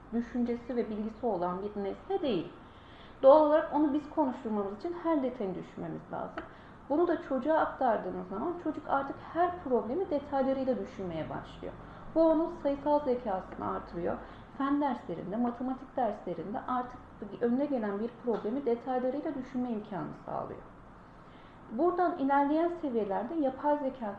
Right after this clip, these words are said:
kısmına geçiyor ki bu artık, e, dünyanın genelinde, e, mesleği olan, bizim üniversitelerimizde bile artık bu dönemden itibaren birçok üniversitede bölümü açılan ve kontenjanları tamamen dolan bir bölüm olarak da,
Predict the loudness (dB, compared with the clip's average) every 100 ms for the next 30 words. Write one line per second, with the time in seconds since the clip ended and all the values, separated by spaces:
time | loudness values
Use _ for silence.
0 | -12 -8 -6 -4 -6 -8 -6 -6 -6 0
1 | 4 4 2 0 -6 -6 -2 2 2 2
2 | 2 2 2 2 2 -2 -2 -2 -2 -2
3 | 0 2 0 -2 -12 -18 -6 0 2 2
4 | -2 -4 -2 2 4 4 2 0 0 -2
5 | -2 0 0 0 -2 0 0 -2 -2 0
6 | 0 0 0 0 -2 -10 -4 -2 0 0
7 | 0 -2 -2 -4 -2 0 0 -2 -4 -6
8 | -6 0 2 2 -2 -4 -2 0 0 0
9 | -2 -2 -4 -2 0 0 0 -2 -6 -12
10 | -10 -2 0 0 -2 2 2 0 -2 0
11 | 2 2 0 -2 -2 -2 -4 -6 -4 -2
12 | -2 -2 -2 -4 -6 -4